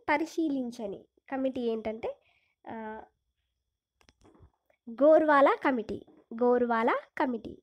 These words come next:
నెక్స్ట్ వన్. ద్విసభా విధానానికి వ్యతిరేక వాదన కానిది ఏమిటి? ఆన్సర్ ఆప్షన్స్ ప్రజాభిప్రాయ విభజన,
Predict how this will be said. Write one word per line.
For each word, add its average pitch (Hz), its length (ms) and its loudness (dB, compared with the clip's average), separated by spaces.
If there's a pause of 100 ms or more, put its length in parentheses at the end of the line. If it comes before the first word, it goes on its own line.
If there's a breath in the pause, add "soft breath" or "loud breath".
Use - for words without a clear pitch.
(120)
నెక్స్ట్ 240 260 -10
వన్. - 80 -18 (420 soft breath)
ద్విసభా 330 560 2
విధానానికి 254 880 -2 (760)
వ్యతిరేక 269 680 2
వాదన 247 440 -2
కానిది 240 800 -4
ఏమిటి? 233 460 -4 (1000)
ఆన్సర్ 226 440 -10 (1400)
ఆప్షన్స్ 269 460 -6 (460 soft breath)
ప్రజాభిప్రాయ 294 840 4
విభజన, 233 540 -2